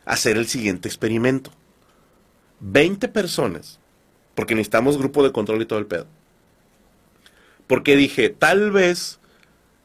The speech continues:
si puedo medir la distancia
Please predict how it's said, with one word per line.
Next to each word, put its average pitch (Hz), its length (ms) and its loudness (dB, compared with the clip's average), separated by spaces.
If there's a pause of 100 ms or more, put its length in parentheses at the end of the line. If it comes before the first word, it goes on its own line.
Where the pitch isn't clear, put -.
(260)
si - 180 -4
puedo 151 360 4
medir 151 500 2 (560)
la 120 220 2
distancia 131 920 -2